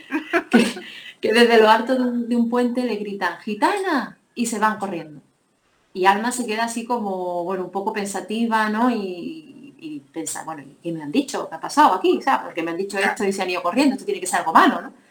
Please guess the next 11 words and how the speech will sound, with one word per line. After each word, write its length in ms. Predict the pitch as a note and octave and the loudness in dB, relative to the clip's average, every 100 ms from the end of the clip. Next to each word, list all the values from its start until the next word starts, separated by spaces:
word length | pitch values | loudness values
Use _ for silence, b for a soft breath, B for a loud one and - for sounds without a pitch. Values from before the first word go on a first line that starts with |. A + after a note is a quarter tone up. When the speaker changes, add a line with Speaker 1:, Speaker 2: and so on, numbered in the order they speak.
| b b b b | b b b b
Speaker 1:
Y 100 | G3 | 2
va 140 | G3+ A3 | 6 6
a 40 | |
su 180 | A#3 A#3+ | 6 -2
casa 540 | A#3 C4 - C4+ D#4+ | 2 2 2 2 2
y, 540 | D4 G3+ F#3 F#3 F3 E3+ | -2 -6 -6 -8 -12 -12
y 40 | E3 | -12
a 80 | |
través 380 | E3 F3 G3+ C4+ | -6 -4 0 -2
del 180 | B3+ B3+ | -2 -8
cuento 520 | C4 C4+ C4+ C4 C#4+ | -6 -4 -4 -8 -14